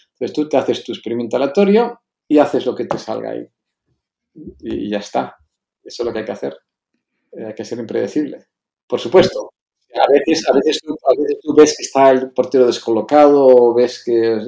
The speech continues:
y si sabes, si tienes algún dato más, pues lo usas. Pero en principio, si no tienes más datos, es lo que hay que hacer. De hecho, cualquiera que haya jugado al,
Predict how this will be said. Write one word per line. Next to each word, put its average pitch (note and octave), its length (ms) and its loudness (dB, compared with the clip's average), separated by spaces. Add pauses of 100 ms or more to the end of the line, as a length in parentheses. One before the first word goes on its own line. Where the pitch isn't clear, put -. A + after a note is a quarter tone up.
y - 60 -8
si - 140 -14
sabes, B2 340 -2
si A2+ 140 -16
tienes C#3 200 2
algún C#3 220 -2
dato C3+ 240 2
más, D3 200 2
pues A#2+ 200 -6
lo B2 80 0
usas. - 440 -6
Pero A2+ 120 -8
en G#2+ 60 -8
principio, C#3+ 300 -6
si B2 120 -10
no A#2 60 -10
tienes A#2+ 240 -6
más A2 180 -6
datos, D#3 440 -10 (300)
es A#2 80 -18
lo A#2 80 -20
que - 100 -20
hay - 60 -20
que - 80 -20
hacer. - 180 -20 (380)
De D3+ 60 -6
hecho, E3 100 -2
cualquiera D#3 300 6
que D3+ 80 2
haya C3+ 100 4
jugado B2+ 420 4
al, G#2+ 440 -2